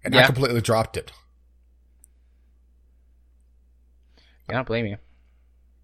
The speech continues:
Speaker 1: It's just not worth the effort. And it's a long process to go through the, uh, vetting process to begin with. Almost like, uh, coming from a certain country into the United States.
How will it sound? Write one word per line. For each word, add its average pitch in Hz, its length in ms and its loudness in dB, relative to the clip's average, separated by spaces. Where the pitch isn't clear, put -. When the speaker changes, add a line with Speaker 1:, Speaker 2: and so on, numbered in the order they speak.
Speaker 1:
It's - 120 -8
just - 260 -2
not 113 380 -4
worth 113 180 -4
the 110 160 -4
effort. - 400 -8
And 120 180 -6
it's 117 180 -4
a 123 160 0
long 117 320 -2
process 117 440 0
to 117 80 -6
go 113 140 0
through 113 280 -2
the, 107 340 -4
uh, 90 180 -6
vetting 110 500 -4
process 92 460 -6
to - 80 -8
begin 104 320 -6
with. 90 240 -10
Almost 208 360 2
like, 151 280 0
uh, 131 160 4
coming 147 260 -2
from 135 180 -4
a 113 40 -4
certain 127 280 -4
country 123 500 -2
into 123 160 -6
the 131 100 -2
United 131 320 -2
States. - 460 -2